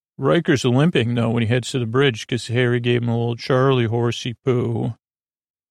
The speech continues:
Tasha's arms are crossed on the bridge. Uh, there's a lot of curiosity. Really, a really nice opening to this episode and a close with a lot of laughter, uh, and smiles.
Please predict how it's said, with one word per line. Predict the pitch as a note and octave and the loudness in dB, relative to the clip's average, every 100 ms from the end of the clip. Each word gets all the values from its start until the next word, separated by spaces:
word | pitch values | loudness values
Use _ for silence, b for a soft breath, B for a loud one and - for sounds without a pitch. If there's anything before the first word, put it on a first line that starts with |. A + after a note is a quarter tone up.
| _ _ _ _ _ _ _ _ _ _ _ _ - | _ _ _ _ _ _ _ _ _ _ _ _ -6
Tasha's | C3 C3 C3+ - C3 C3+ | 0 2 2 0 -4 0
arms | C3 B2+ B2+ C3 | 2 2 0 -2
are | |
crossed | A#2+ C#3 B2+ B2 - | 0 2 2 0 0
on | C3 B2 | 0 0
the | |
bridge. | A#2 B2 B2 A#2+ A#2+ A#2 B2 - | -2 0 2 4 2 0 -8 -4
Uh, | A#2+ A2+ A#2 A#2 | -2 0 0 -2
there's | B2 A2+ | -2 0
a | C3+ | 0
lot | C3 | 2
of | B2+ | 0
curiosity. | - C#3+ C3 B2+ A#2+ A#2+ - B2+ | -2 0 2 2 2 0 -4 -4
Really, | C#3+ B3+ C4 C#3 | -2 0 2 2
a | C3 B2+ | 0 -2
really | C3+ D#3 F3+ C#3+ | -2 2 2 2
nice | C3 C3 C#3 - | 2 2 0 -2
opening | B2 B2+ - B2+ B2 | -2 -2 0 -2 -2
to | A#2 | -4
this | A#2+ - | -6 -4
episode | C3 A#2+ - C3 B2 | -4 -6 -2 0 0
and | B2 B2 | 0 0
a | B2 | -2
close | - C3+ B2 A#2+ A#2+ B2+ | -6 -2 0 0 0 -2
with | B2 A#2+ | -4 -4
a | |
lot | B2 A#2+ A#2+ | 0 0 0
of | A2 | -2
laughter, | A#2 A#2+ A#2+ - B2 B2 A#2 A#2+ A#2+ | -2 0 -2 -4 -4 -2 -2 -2 -2
uh, | B2 A2+ A#2 A#2 C3 | -4 -4 -4 -4 -6
and | B2 B2+ B2 A#2 G#2+ | -6 -8 -4 -4 -6
smiles. | - A#2+ A#2+ A#2+ B2 B2 B2 B2+ - | -8 -4 -2 0 0 -2 -4 -8 -14